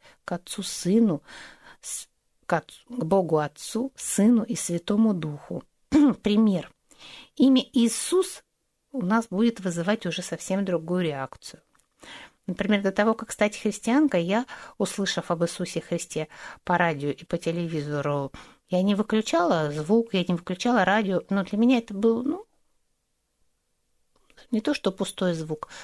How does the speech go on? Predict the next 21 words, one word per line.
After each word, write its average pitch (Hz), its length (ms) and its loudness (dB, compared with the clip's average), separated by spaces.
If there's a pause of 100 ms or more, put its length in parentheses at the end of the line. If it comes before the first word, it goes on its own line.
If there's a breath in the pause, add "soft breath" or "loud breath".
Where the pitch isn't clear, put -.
(100)
просто 302 300 0
знакомое 214 560 4
имя. 156 540 -2 (2000 loud breath)
А 214 120 2
вот 214 120 -2
после 226 240 2
того, 220 300 2
как 220 240 -2
я 208 220 2 (1500 loud breath)
пригласила 190 600 0
Иисуса 185 340 -4
в - 40 -16
свою 190 260 -4
жизнь, 233 460 0 (2000)
как - 280 -16 (220)
почи-, - 340 -4 (160)
м, 170 160 -2 (140)
читаю 226 440 2
Библию, 180 480 -2
изучаю, 185 520 0
размышляю, 180 880 -2